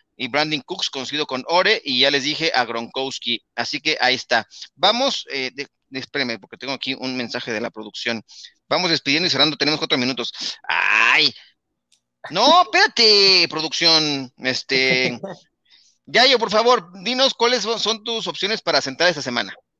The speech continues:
Speaker 2: Perfecto, yo de quarterback tengo a Jimmy Garoppolo, no me está gustando
Speaker 1: Ok.
Speaker 2: nada lo que, lo que está haciendo. Si de-, no creo que haya alguien que lo tenga como start, pero si lo tienes en
Speaker 1: <laughs>
Speaker 2: Superflex, lo mejor sería que lo sientes,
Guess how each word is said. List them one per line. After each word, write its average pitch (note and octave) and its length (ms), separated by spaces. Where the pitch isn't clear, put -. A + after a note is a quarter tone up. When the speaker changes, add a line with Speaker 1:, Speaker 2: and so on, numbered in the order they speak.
Speaker 2:
Perfecto, D#3 500
yo F3 120
de F#3+ 160
quarterback G3+ 600
tengo E3 220
a D#3 100
Jimmy D#3+ 220
Garoppolo, D#3+ 680
no D#3 80
me D#3+ 80
está D#3+ 140
gustando D3+ 320
Speaker 1:
Ok. D3 80
Speaker 2:
nada D3+ 160
lo C3+ 140
que, C3 200
lo F3 140
que - 80
está - 140
haciendo. G3 520
Si D#3+ 480
de-, E3+ 520
no F#3+ 180
creo G#3+ 160
que G3 140
haya F3 300
alguien F3 260
que - 200
lo C#3+ 140
tenga D3+ 240
como C3+ 280
start, G#3 400
pero C#3+ 140
si C3+ 80
lo D3 80
tienes F3+ 200
en D#3 100
Speaker 1:
<laughs> - 0
Speaker 2:
Superflex, D3+ 640
lo D3 480
mejor C#3 240
sería D3+ 240
que D#3 80
lo C#3 100
sientes, D#3+ 440